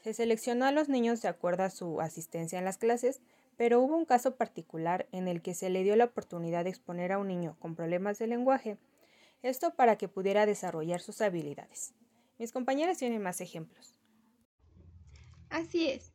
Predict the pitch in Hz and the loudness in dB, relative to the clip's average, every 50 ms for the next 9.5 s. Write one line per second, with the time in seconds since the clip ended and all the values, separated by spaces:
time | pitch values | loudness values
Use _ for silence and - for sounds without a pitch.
0 | _ _ - 226 226 214 220 - - 226 214 220 226 226 233 247 277 285 311 311 | _ _ -6 -6 -4 -6 -6 -6 -6 -6 -4 -4 -4 -4 -4 -2 -2 -2 -2 -2
1 | 294 277 254 269 262 - - 254 226 214 214 220 - 208 202 208 220 233 269 269 | -2 -4 -4 -6 -8 -10 -8 -6 -6 -6 -6 -6 -6 -6 -6 -6 -6 -8 -6 -6
2 | 269 269 269 269 269 - 294 294 302 302 302 - - - - 302 269 254 240 254 | -4 -4 -2 -4 -4 -4 -6 -6 -6 -6 -10 -14 -10 -6 -4 -4 -4 -4 -6 -8
3 | - - 247 240 226 220 220 214 226 226 - 202 196 202 - - 196 202 202 - | -8 -10 -8 -8 -8 -8 -8 -10 -10 -8 -6 -6 -6 -6 -6 -8 -8 -8 -8 -10
4 | - 226 233 254 262 254 240 220 - - - - - - - - - - 320 294 | -10 -6 -6 -4 -4 -4 -6 -6 -8 -12 -18 -20 -20 -20 -20 -20 -6 -4 -4 -4
5 | 311 311 294 294 285 269 - 220 - - 220 220 - 254 262 269 277 277 269 - | -2 -4 -4 -6 -6 -8 -10 -12 -14 -14 -12 -8 -6 -4 -4 -2 -2 -4 -4 -6
6 | 247 226 226 240 240 - 262 233 - 247 233 220 208 208 - - _ 254 262 262 | -8 -8 -8 -10 -10 -10 -12 -10 -10 -8 -6 -6 -6 -8 -10 -12 _ -4 -4 -2
7 | 262 247 240 - 247 240 233 226 226 220 226 - 220 - - 214 220 - 233 220 | -2 -4 -6 -6 -8 -6 -6 -8 -8 -10 -12 -14 -12 -10 -10 -10 -10 -8 -8 -6
8 | 226 254 262 - - - - 247 277 294 - 311 285 262 262 220 233 - 220 - | -6 -8 -8 -12 -18 -10 -6 -6 -6 -2 -2 -4 -4 -2 -4 -8 -8 -10 -10 -6
9 | 220 214 214 226 226 233 - 294 277 247 | -6 -6 -4 -6 -8 -6 -4 -4 -6 -6